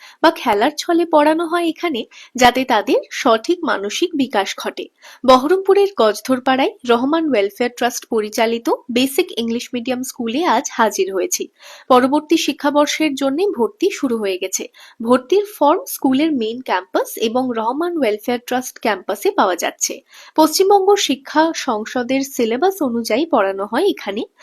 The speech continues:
বাংলা, ইংলিশের পাশাপাশি আরবি ভাষা শিক্ষার উপরেও সমান গুরুত্ব দেওয়া হয় বেসিক ইংলিশ মিডিয়াম স্কুলে। অভিজ্ঞ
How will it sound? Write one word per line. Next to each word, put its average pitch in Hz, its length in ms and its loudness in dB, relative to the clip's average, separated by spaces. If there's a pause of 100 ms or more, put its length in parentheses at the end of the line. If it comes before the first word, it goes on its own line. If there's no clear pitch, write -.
(240)
বাংলা, 220 420 4 (240)
ইংলিশের 220 520 -4
পাশাপাশি 269 540 0 (340)
আরবি 233 380 6 (120)
ভাষা 311 320 2
শিক্ষার 339 520 -2
উপরেও 330 340 4 (180)
সমান 262 320 0 (140)
গুরুত্ব 220 260 -2 (140)
দেওয়া 180 220 2
হয় 247 140 2 (320)
বেসিক 269 460 2
ইংলিশ 208 300 -4
মিডিয়াম 202 300 -2 (100)
স্কুলে। 202 320 -4 (380)
অভিজ্ঞ 285 420 6